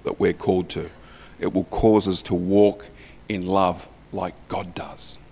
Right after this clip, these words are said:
Amen. And I know some of us have had relationships that are challenging, you know, and, uh, we grit our teeth and we do our best, but sometimes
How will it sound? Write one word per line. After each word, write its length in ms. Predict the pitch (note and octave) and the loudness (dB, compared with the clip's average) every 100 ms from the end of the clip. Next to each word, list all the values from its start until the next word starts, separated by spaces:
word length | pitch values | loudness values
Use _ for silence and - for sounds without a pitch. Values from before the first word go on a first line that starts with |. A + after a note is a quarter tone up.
| - - - - - - - - | -20 -20 -20 -20 -20 -18 -16 -10
Amen. 320 | F#2 G2 D2+ - - - - - - | -4 -4 -4 -12 -20 -20 -20 -20 -6
And 140 | F2+ G#2 | 2 6
I 80 | |
know 260 | A#2 C3 D3+ - - - - | 6 6 2 -6 -18 -20 -14
some 300 | - A#2 C3 | -2 2 2
of 140 | G2 | 2
us 120 | F#2 F2+ | -2 -2
have 120 | F#2+ | 0
had 180 | F#2+ F#2+ | 0 0
relationships 680 | F#2 G2 G2 G2 - G2+ - | 2 2 2 -4 -2 -2 -2
that 100 | G#2+ | -2
are 60 | |
challenging, 480 | G2+ G#2+ C#3 D#3 D#2+ - - - - - - - - - - | 0 -2 -2 -6 -8 -12 -20 -20 -20 -20 -20 -20 -20 -14 -2
you 160 | G2+ | -2
know, 160 | E2+ E2 - - - - - - | -2 -6 -12 -18 -20 -20 -16 -4
and, 300 | G2 F#2+ F2+ | 0 2 4
uh, 320 | F2+ F2+ F2 | 4 4 2
we 180 | - G2+ | 4 4
grit 260 | F#2 A#2 B2 | 6 6 8
our 140 | G2 | 6
teeth 380 | - A#2+ D#3 - | 6 4 4 2
and 160 | F2+ | 0
we 120 | F#2 F#2 | 2 6
do 200 | A#2 G#2+ | 8 8
our 120 | F#2 | 6
best, 360 | E2+ A2+ D3 | 6 4 4
but 140 | - - | -2 0
sometimes 720 | G2+ F#2+ - F#2+ F#2+ F2+ | 2 0 0 0 0 -2